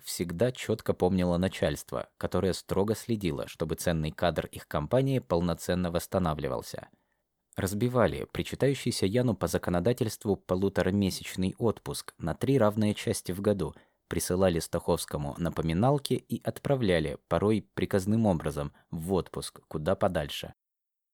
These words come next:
Ян кайфовал от того образа жизни, который вёл,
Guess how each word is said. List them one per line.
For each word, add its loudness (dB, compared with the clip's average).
Ян -2
кайфовал 0
от -6
того 0
образа 0
жизни, 0
который 0
вёл, -2